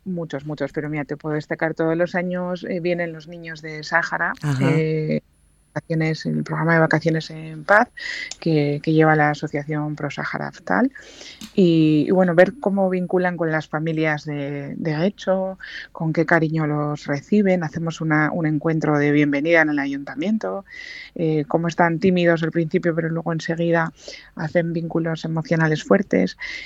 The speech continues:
Speaker 1: Eh, luego pues también trabajan, eh, esta O N G trabaja en un proyecto muy interesante en Sáhara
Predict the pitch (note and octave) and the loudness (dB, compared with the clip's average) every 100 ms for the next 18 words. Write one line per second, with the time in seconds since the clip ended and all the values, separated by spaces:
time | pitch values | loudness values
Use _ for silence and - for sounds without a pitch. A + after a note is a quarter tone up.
0 | - F#3+ F3 F3 F#3+ A3 A3+ A3+ A3+ A3 | 2 6 6 6 6 4 2 4 4 4
1 | F#3+ F#3 G3 G#3+ G#3 G#3 G#3 G#3 G3 F#3+ | 4 2 0 -2 0 0 -2 -2 0 0
2 | - - F#3+ F#3+ F#3+ F#3 G3+ F#3+ F3 F3 | -2 -2 0 0 0 -2 -6 -10 -10 -10
3 | E3+ G3 F#3 F#3 F#3 F3 F#3 F3+ F3+ F3 | -10 -6 -6 -8 -10 -12 -8 -2 0 -2
4 | F3+ F3 F3 F3 E3 F#3 F3+ F3 F#3+ F#3+ | -6 -10 -10 -10 -8 -8 -8 -6 -4 -4
5 | F#3 | -6